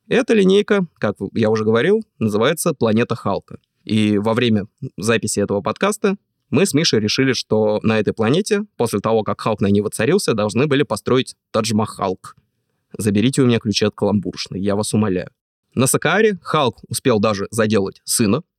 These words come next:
которого зовут Скаар, сын Халка. И после этого он вернулся на Землю,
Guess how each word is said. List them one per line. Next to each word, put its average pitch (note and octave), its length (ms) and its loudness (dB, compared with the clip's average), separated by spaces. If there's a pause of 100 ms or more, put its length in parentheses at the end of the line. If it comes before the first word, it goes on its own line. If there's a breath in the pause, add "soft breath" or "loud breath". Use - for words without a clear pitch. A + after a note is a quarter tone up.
(260)
которого G#2+ 300 -2
зовут G#2 380 -2
Скаар, G2 500 -4 (120)
сын G#2+ 220 0
Халка. G2 380 -4 (480)
И A#3 160 2
после E3+ 320 0
этого F3 240 2
он C#3 220 2
вернулся A2+ 400 2
на G2+ 100 0
Землю, A3 320 2